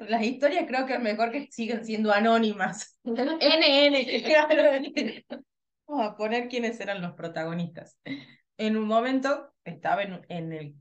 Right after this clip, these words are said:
Speaker 1: en uno de tantos de mis lugares de trabajos anteriores y, y me acuerdo que ese día hacía muchísimo calor, pero muchísimo, muchísimo calor.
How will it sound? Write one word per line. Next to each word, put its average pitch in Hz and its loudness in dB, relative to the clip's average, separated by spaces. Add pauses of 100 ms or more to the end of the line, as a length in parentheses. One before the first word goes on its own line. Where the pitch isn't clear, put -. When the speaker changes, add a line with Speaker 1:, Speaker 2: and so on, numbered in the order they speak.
(140)
Speaker 1:
en 196 -10
uno 302 0
de 185 -4
tantos 196 -4
de 170 -6
mis 165 -8
lugares 180 -6
de 165 -6
trabajos 170 -4
anteriores 214 -8 (480)
y, 196 -8
y 214 -6
me 202 -8
acuerdo 262 -4 (220)
que 220 -12
ese 214 -12
día 226 -8
hacía 254 -12
muchísimo 262 -8
calor, 226 -6
pero 175 -14
muchísimo, 202 -8
muchísimo 233 -12
calor. 165 -12